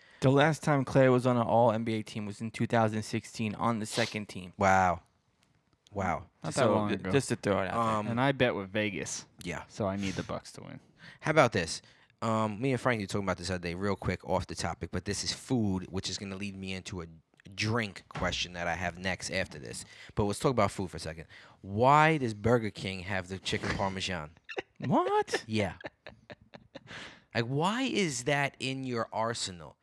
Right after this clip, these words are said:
Speaker 2: When I go to Burger King, I do not want a chicken
Speaker 1: Getting a
Speaker 2: parm.
Speaker 1: Whopper all day.
Speaker 2: Or, or the chicken
Speaker 1: Chicken
Speaker 2: club.
Speaker 1: fries.
Speaker 3: Listen, we love our fans.
Speaker 2: Yeah.
Speaker 3: But if you're our fan and you order a chicken parm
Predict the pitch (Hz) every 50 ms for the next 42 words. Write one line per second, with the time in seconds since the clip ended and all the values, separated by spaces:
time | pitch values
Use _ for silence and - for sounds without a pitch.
0 | _ _ - - - _ 107 123 139 160 170 190 196 202 190 160 135 117 147 143
1 | 135 120 - - - 101 98 - - - - - - _ _ _ 120 135 135 127
2 | 139 151 147 139 135 139 139 135 139 139 143 147 160 160 143 110 - - _ _
3 | _ _ _ _ _ 104 104 113 110 107 104 104 - - 120 - 107 101 120 165
4 | 160 139 120 113 101 107 135 202 247 220 - 98 - - - - 127 143 147 139
5 | 160 214 196 113 107 - _ _ 147 143 - - - - 175 165 151 - _ 180
6 | 175 170 170 165 160 - - 165 - - 165 185 156 147 139 131 127 131 101 98
7 | 95 95 165 156 - 147 131 139 151 165 165 156 151 151 135 135 123 113 104 -
8 | 117 107 95 92 135 135 117 90 87 - - 113 123 117 120 120 113 - 127 135
9 | 143 156 160 151 143 139 135 - - - 131 123 101 87 87 90 87 - _ -
10 | 107 107 107 110 110 117 123 127 131 - - 117 113 110 110 101 101 95 95 90
11 | - 95 - - - - 113 - - 107 101 98 - - 113 107 107 110 120 139
12 | 160